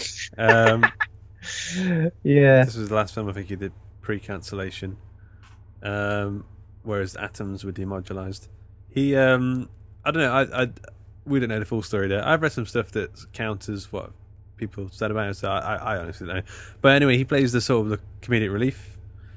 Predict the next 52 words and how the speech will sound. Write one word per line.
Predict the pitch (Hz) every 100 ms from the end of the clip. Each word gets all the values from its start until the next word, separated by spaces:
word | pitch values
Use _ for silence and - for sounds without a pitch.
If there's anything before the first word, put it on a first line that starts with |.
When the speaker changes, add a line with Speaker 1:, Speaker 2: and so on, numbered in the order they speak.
| - - -
Speaker 1:
of | 113
the | 113
film. | - 127 123 127 135
He's, | 113 110 101 95 -
uh, | 92 87 87 87 -
he's | 123
Speaker 2:
Yeah, | 127 123
Speaker 1:
really | 123 -
big. | 156 147
Speaker 2:
he's | 143 135
very | 190 185 165
quippy. | - 151 135 123 117 - - - - 117
Speaker 1:
Yeah, | 101
he's | 95
very | 127 110
quippy. | 110 107 101 - -
But | 165
Speaker 2:
Yeah, | 160
Speaker 1:
also, | 127
Speaker 2:
what | 151 92 117
do |
you | 127
mean? | 156
Do | - 160
you |
mean | 160
a |
bit | 165 156
chunky? | 190 170 120 -
A |
bit | -
chunky? | - 156 131 92 -
Is |
that | 117
what | 104
you |
Speaker 1:
I | -
Speaker 2:
mean? |
Speaker 1:
just | 139 -
mean, | 120
like, | 107 92 -
he | 123
just | 151 170
seems | 160 107
big, | - 135 185 - 117
like, | 101
tall | - 151 143 113
and | 147 -
chunky. | 95 90 - - - - - - - - - - -
Yeah. | 139 160
Speaker 2:
Huge | 120
unit. | 135 123 135